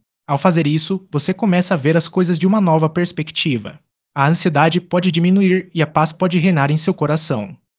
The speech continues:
Aqui estão algumas maneiras de como Filipenses quatro, seis menos sete pode impactar sua vida. Situação: estresse no trabalho. Ação, oração por sabedoria.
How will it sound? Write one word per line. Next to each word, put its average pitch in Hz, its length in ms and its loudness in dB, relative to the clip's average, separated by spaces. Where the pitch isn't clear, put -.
Aqui 143 220 -6
estão 196 260 0
algumas 190 340 0
maneiras 156 400 2
de 151 100 -2
como 208 240 -2
Filipenses 190 600 0
quatro, 185 380 0
seis 190 260 -2
menos 175 340 0
sete 185 340 -2
pode 180 280 -2
impactar 165 500 -2
sua 220 200 -2
vida. 139 420 -4
Situação: 202 680 -4
estresse 165 480 -2
no 175 100 -2
trabalho. 139 680 -2
Ação, 147 440 0
oração 185 380 2
por 185 120 2
sabedoria. 127 640 -2